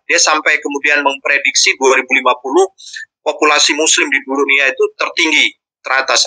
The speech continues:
Amerika bahkan di dua ribu lima puluh populasinya nomor kedua.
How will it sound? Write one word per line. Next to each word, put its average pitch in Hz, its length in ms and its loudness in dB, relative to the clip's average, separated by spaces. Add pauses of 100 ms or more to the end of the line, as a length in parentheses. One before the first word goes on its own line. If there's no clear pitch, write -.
Amerika 147 400 2
bahkan 156 400 0
di 139 160 0
dua 131 160 2
ribu 127 160 -8
lima - 240 2
puluh 185 240 4 (400)
populasinya 147 560 0
nomor 143 320 0
kedua. 131 320 -2